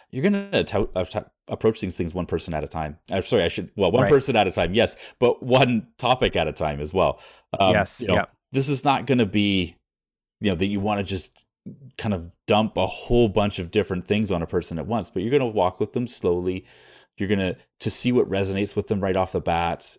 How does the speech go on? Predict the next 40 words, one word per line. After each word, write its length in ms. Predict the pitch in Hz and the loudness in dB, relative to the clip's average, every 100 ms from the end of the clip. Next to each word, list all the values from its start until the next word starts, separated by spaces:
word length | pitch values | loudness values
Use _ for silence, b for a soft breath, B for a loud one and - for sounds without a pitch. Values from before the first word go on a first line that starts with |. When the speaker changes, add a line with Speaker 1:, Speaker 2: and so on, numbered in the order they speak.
| 98 | -14
Speaker 1:
and 180 | 95 | -10
then, 320 | 90 87 87 - - | -8 -6 -8 -10 -12
and 320 | 95 87 78 _ _ _ - | -10 -8 -10 _ _ _ -18
kind 180 | - 101 | -10 -6
of 100 | 92 | -6
think, 220 | - 98 | -4 -2
"Okay, 240 | 101 - 92 | -2 -2 -4
then 300 | 92 90 _ _ _ - | -4 -8 _ _ _ -10
allow 300 | 92 92 101 | -6 -2 -2
the 140 | 92 | -2
Lord 260 | 90 98 98 | 0 0 0
to 100 | 95 | -2
inspire 320 | 90 - 95 | -6 -2 -2
you. 140 | 92 87 | -2 -2
What, 240 | 101 - | -4 0
what 80 | 110 | -2
would 80 | 110 | 0
be 80 | |
the 100 | 104 | -2
next 280 | 101 107 - | -2 -4 -6
step 240 | - 85 - | -8 -8 -6
this 140 | 82 | -8
person 340 | - 80 78 | -10 -12 -12
should 200 | - - | -12 -16
take?" 300 | - - - b b b | -14 -16 -18 b b b
It 120 | - 101 | -4 0
doesn't 280 | 104 117 | 0 0
need 180 | 98 101 | -2 -2
to 80 | 98 | -4
be 160 | 92 90 | -4 -4
that 140 | 85 | -2
they 100 | 85 | -4
take 300 | - 87 - _ - | -2 -6 -8 _ 0
all 320 | 90 98 101 | 2 4 4
these 160 | 92 85 | 2 -2
steps 300 | 95 87 - | -4 -6 -6
at 100 | - | -6
once. 400 | 107 104 - - | -6 -8 -10 -12
It, 120 | 71 | -12
it's, 220 | - - | -14 -14